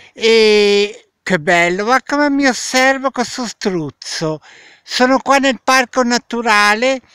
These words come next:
eh, di San Omobono Terme, in Vallimagna, esattamente la zona Rotta in Magna, dove ero stato quest'estate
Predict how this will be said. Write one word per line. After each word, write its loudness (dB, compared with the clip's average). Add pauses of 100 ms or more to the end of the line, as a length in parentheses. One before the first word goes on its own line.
(300)
eh, 0
di -6
San -2 (200)
Omobono -2
Terme, -4
in -4
Vallimagna, -2 (460)
esattamente -2
la -2
zona 0
Rotta 0
in -8
Magna, -2
dove -2
ero -2
stato -2
quest'estate -2